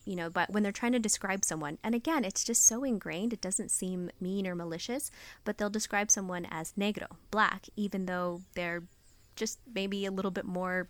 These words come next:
I don't know, sun tanned than anybody else. They're not actually black. I also remember having a conversation with a Colombian friend of mine from a higher strato, and we were talking about skincare, and I was talking about, uh,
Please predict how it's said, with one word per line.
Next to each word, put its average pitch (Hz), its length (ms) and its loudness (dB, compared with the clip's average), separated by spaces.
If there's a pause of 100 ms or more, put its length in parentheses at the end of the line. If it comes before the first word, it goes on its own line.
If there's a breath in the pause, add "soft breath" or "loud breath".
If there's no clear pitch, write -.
(140)
I 196 60 -4
don't 202 120 2
know, 185 120 0
sun 202 560 2 (100)
tanned 202 480 2 (460 loud breath)
than 190 160 2
anybody 190 360 0
else. 180 220 2
They're 185 140 0
not 165 160 4
actually 180 320 0
black. 170 420 0 (1120 loud breath)
I 311 40 2
also 311 120 6
remember 262 320 6
having 208 300 2
a 202 60 -2
conversation 185 840 -2
with 175 240 -4
a 180 80 -6
Colombian 190 400 -4
friend 175 240 -4
of 165 100 -10
mine 156 280 -4
from 170 320 -4
a 180 60 -2
higher 175 260 -4
strato, 160 500 -8 (480 loud breath)
and 190 380 0
we 208 80 0
were 196 100 4
talking 233 340 2
about 185 200 0
skincare, 170 480 -2
and 165 60 -2
I 156 80 -2
was 170 120 -2
talking 170 340 -4
about, 151 380 -2
uh, - 200 -8